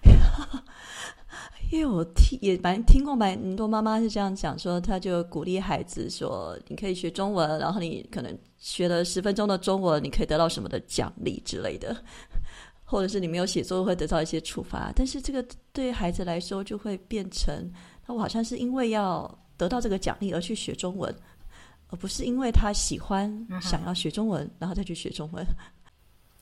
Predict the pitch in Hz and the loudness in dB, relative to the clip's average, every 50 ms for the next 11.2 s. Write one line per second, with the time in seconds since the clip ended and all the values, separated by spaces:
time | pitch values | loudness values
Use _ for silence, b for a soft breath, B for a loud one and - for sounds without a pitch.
0 | - - - - - 240 220 - 226 202 226 208 196 175 170 170 - - 208 196 | -20 -20 -8 -4 -4 -2 0 0 2 4 6 6 6 6 4 2 0 -2 -2 -2
1 | 170 - - - - - - - - 196 185 196 214 202 - 202 190 - - 214 | -2 -4 -6 -6 -4 -4 -4 -4 -4 -6 -4 -2 -2 2 2 2 2 2 0 -2
2 | 196 185 175 - - 190 180 170 156 151 131 151 - 156 160 185 208 202 202 233 | -2 -4 -4 0 4 6 6 6 6 4 2 -2 -6 -8 2 2 2 4 4 0
3 | 214 208 - - 208 196 190 180 - - - - _ - - - 208 196 - 190 | 0 0 -2 -4 -4 -6 -6 -10 -12 -16 -20 -20 _ -10 -8 -8 -6 -6 -8 -8
4 | - - - 175 175 185 190 - - - - - - - - - - 151 156 - | -4 -2 0 0 0 0 -2 -4 -4 -4 -8 -12 -6 -4 -4 -2 -2 -2 -4 -2
5 | - 147 139 151 147 143 131 - 185 - B B B B B B B - - 190 | -2 -2 -2 -2 -4 -4 -6 -8 -10 -12 B B B B B B B -8 -6 -6
6 | 202 240 254 - - - - - - - - - 202 190 190 175 - - 139 151 | -6 -6 -8 -8 -6 -4 -2 -2 -2 -4 -4 -4 -2 0 2 2 2 2 0 0
7 | - 175 170 - 190 175 160 143 131 170 185 165 165 160 151 143 147 - - - | 0 -4 -4 -2 -2 -2 -2 -4 -4 -2 0 0 0 0 -4 -6 -4 -2 0 0
8 | 139 131 151 143 139 120 - - 131 - - 147 - - - - 147 - - - | 0 0 0 -2 -4 -4 -6 -6 -8 -8 -8 -10 -10 -12 -14 -14 -8 -6 -6 -4
9 | 156 139 135 - - 147 147 151 - 170 147 135 135 127 B B B B B - | -2 -4 -4 -4 -4 -6 -8 -6 -6 -6 -4 -4 -6 -8 B B B B B -10
10 | 294 302 349 - - - - 185 170 180 160 - - - - 165 147 143 135 127 | -10 -12 -12 -10 -10 -6 -4 0 2 2 2 2 4 4 4 4 4 2 -4 -8
11 | - - - - | -8 -8 -10 -10